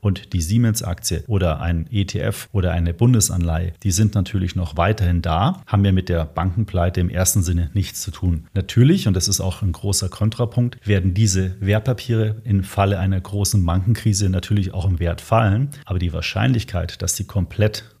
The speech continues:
wertlos werden, ist eben sehr, sehr unwahrscheinlich. Wenn deine Bank aber dennoch pleite geht, dann überträgst du deine Wertpapiere einfach auf ein anderes Institut, in ein anderes Depot. Keiner kann auf deine Wertpapiere zugreifen, die gehören weiter dir.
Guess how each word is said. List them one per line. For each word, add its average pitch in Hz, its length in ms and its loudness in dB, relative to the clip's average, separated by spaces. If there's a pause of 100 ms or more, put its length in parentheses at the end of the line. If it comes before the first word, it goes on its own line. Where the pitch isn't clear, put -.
wertlos 98 440 0
werden, 87 380 -2
ist - 200 0
eben 87 260 0
sehr, 85 200 0
sehr 87 200 0
unwahrscheinlich. 90 680 -2 (180)
Wenn 113 160 4
deine 107 180 4
Bank 98 240 0
aber 85 180 0
dennoch 113 480 0
pleite 82 400 -4
geht, 92 340 -6
dann 123 200 2
überträgst 101 560 0
du 110 80 0
deine 90 240 0
Wertpapiere 92 640 -2
einfach 123 400 -2
auf - 200 -8
ein 90 140 -2
anderes 98 460 2
Institut, 139 580 -4
in 127 240 0
ein 87 160 -2
anderes 92 480 0
Depot. 113 480 -2
Keiner 92 320 0
kann 92 180 0
auf 82 160 -2
deine 80 240 -2
Wertpapiere 85 500 -4
zugreifen, 95 640 -2
die 80 140 -4
gehören 85 300 -2
weiter 87 260 -2
dir. 92 260 -2